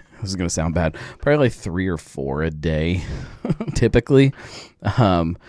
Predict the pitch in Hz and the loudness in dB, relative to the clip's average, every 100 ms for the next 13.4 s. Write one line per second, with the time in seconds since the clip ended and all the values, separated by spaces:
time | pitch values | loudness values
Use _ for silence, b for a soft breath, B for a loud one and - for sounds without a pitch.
0 | B B B 107 98 95 90 78 82 80 | B B B -2 0 0 -2 -2 -4 -4
1 | 78 B B 120 113 98 87 - 151 156 | -6 B B 4 6 4 2 4 2 2
2 | 180 143 170 160 B B B B - 104 | 0 0 0 -2 B B B B -2 2
3 | 95 80 - 87 87 82 85 - 71 71 | 2 0 0 2 2 0 -4 -8 -4 -4
4 | 73 80 - 85 - 85 - 90 - 87 | -6 -6 -4 -4 -4 -6 -4 -4 -4 -4
5 | 85 80 - 82 - - - 85 82 80 | -4 -4 -4 -4 -6 -16 -8 -6 -4 -6
6 | 71 92 85 90 - 80 78 87 80 82 | -4 -6 -4 -6 -8 -10 -8 -6 -4 -4
7 | 104 95 - - 71 73 76 - 82 85 | -2 -2 -4 -10 -8 -6 -8 -6 -4 0
8 | 127 156 175 165 156 160 156 151 _ _ | 2 4 2 0 0 4 4 2 _ _
9 | _ _ _ _ _ _ _ _ _ - | _ _ _ _ _ _ _ _ _ -8
10 | - 98 87 B B B B - 80 78 | 2 4 4 B B B B -4 0 0
11 | - 110 95 90 92 87 85 b b - | 4 6 6 4 2 2 -2 b b -8
12 | 76 62 82 120 123 120 110 - B B | -6 -4 0 4 6 8 6 2 B B
13 | - - 82 76 | -10 -4 -4 -4